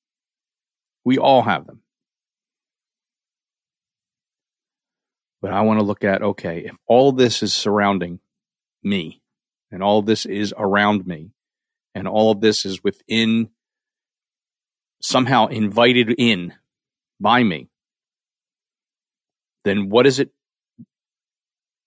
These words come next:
what is necessary for me to do to look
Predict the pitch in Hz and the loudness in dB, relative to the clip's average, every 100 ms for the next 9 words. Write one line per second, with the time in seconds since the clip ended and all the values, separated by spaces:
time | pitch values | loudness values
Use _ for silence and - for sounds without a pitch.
0 | _ _ _ _ _ _ - 131 147 117 | _ _ _ _ _ _ -2 0 0 0
1 | 117 135 165 - 160 - 117 104 - 104 | 2 4 4 0 -2 0 0 0 -4 -4
2 | 107 113 127 104 98 - 95 120 113 98 | 0 2 2 0 -8 -14 -8 0 2 0
3 | - 107 117 143 | -4 -4 0 0